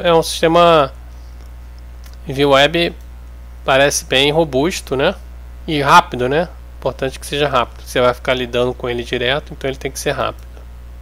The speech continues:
Aqui tinha a parte de screenshot, mas como a gente já tá no demo, a gente já tá vendo o demo, fica mais fácil.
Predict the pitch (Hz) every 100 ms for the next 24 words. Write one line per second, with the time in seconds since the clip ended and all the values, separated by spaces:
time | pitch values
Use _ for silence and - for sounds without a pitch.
0 | - - - - - - - - - -
1 | - - - - - 135 - - 139 -
2 | 135 - - - 131 - 156 160 160 196
3 | 175 160 156 151 143 131 117 131 131 123
4 | 120 - 127 123 117 117 117 139 143 -
5 | - 135 - - 131 -